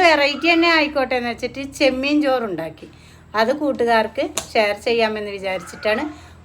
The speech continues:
വന്നിട്ടുള്ളത്. ദേ, ഉണ്ടേ ചെമ്മീൻ ചോറ്,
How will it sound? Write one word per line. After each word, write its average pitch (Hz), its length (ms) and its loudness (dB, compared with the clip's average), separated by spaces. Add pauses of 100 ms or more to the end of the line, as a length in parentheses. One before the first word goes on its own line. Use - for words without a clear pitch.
വന്നിട്ടുള്ളത്. 202 640 2 (340)
ദേ, 220 100 -4 (260)
ഉണ്ടേ 233 200 0 (1200)
ചെമ്മീൻ 220 400 2
ചോറ്, 165 180 -8